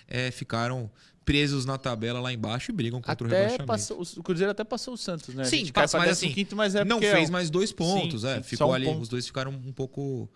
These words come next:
Speaker 1: presos lá embaixo. Eu ia falar alguma coisa, eu lembrei. É, a gente lembra, eu tava assistindo ontem mesmo os gols recentes do Santos, até pra fazer, é, ter alguma, na mente algumas análises,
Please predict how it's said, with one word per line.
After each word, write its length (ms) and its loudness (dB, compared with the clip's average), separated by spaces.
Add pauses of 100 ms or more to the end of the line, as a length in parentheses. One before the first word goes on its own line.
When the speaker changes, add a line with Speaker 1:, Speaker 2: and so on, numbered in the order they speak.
(340)
Speaker 1:
presos 340 0
lá 120 -2
embaixo. 460 -2 (500)
Eu 100 -6
ia 80 -2
falar 200 -4
alguma 260 -4
coisa, 220 -6
eu 40 -8
lembrei. 320 -2 (380)
É, 640 -2 (340)
a 80 -2
gente 300 -4
lembra, 380 -2
eu 40 -4
tava 120 0
assistindo 560 -4
ontem 260 -6
mesmo 260 -6 (140)
os 140 -6
gols 460 -4
recentes 420 -4
do 80 -6
Santos, 320 -4
até 160 -8
pra 160 -10
fazer, 400 -6 (280)
é, 60 -16 (140)
ter 100 -6
alguma, 240 -6
na 140 -4
mente 240 -4
algumas 240 -6
análises, 520 -2